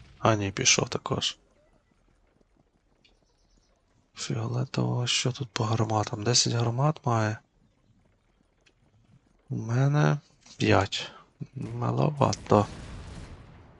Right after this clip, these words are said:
Так, все, академію я вже качнув, все, що можна. Перейшов вже на драгунів нарешті. Підкова є.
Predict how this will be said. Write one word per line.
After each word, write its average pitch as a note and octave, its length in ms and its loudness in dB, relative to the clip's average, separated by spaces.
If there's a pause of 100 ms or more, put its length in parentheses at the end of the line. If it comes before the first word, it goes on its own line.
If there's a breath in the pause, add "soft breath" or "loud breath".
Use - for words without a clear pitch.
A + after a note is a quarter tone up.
(1040 loud breath)
Так, - 180 2
все, - 340 8
академію G#2+ 580 4
я G#2 100 4
вже G#2 180 2
качнув, D3+ 760 2
все, C#3+ 640 4 (220)
що - 340 0
можна. C3+ 540 0
Перейшов A#2+ 540 6
вже G#2+ 120 0
на G#2 120 0
драгунів G#2+ 460 0
нарешті. D3+ 580 4 (1000)
Підкова A2 600 4
є. D3 460 6